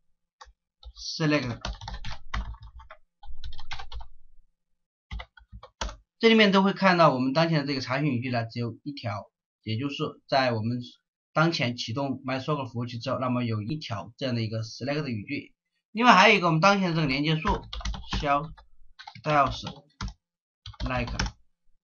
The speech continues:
那个形式。这一个命令呢，它主要就是来获取我们当前这个连接数，现在这个当前连接数是两个连接数。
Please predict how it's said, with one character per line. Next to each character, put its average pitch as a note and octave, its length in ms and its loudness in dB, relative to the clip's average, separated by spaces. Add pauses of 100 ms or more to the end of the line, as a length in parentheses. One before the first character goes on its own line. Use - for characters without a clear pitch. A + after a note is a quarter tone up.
(1400)
那 D3 100 0
个 D3+ 60 0
形 B2+ 220 -4
式。 - 180 -8 (2750)
这 D#4 160 6
一 A3 140 8
个 E3+ 100 4
命 E3 180 4
令 D3+ 120 6
呢， C#3+ 120 0
它 D#3 120 2
主 D3+ 160 -4
要 C3+ 80 0
就 C3+ 120 -2
是 C3+ 120 -2
来 A#2+ 320 -2 (180)
获 - 240 4
取 - 140 -2
我 B2+ 60 2
们 B2 120 0
当 F#3 160 6
前 E3 140 2
这 D3+ 60 0
个 C#3 40 -2
连 B2 160 0
接 D3 140 0
数， D3+ 340 -6
现 D3+ 220 -2
在 D3 60 0
这 C#3+ 100 -4
个 C#3 40 -4
当 D3+ 160 0
前 D#3+ 120 0
连 A#2 160 0
接 B2+ 100 -6
数 C3+ 140 -10
是 C#3+ 180 -6
两 A2+ 260 -2
个 C3 140 -4
连 A2+ 200 -2
接 A#2 120 -2
数。 A#2+ 240 -12